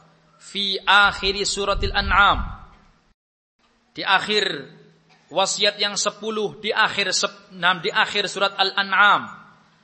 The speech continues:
Wa anna hadza sirati mustaqiman fattabi'uh wa la tattabi'us subul fatafarraqa bikum an sabilih.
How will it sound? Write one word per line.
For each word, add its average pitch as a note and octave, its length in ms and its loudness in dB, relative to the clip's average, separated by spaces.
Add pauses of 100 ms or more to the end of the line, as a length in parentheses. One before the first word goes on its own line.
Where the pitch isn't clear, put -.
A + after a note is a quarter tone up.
(180)
Wa C#3 160 -4
anna D3+ 400 -2
hadza C3 640 -2
sirati C#3+ 880 -6
mustaqiman F#3 1300 -6 (560)
fattabi'uh C#3 1080 -4 (800)
wa C3+ 240 2
la F#3+ 480 6
tattabi'us E3 960 -4
subul F#3+ 640 -2 (560)
fatafarraqa F3 880 2
bikum D#3+ 320 -8
an D3+ 240 -4
sabilih. D3+ 800 -8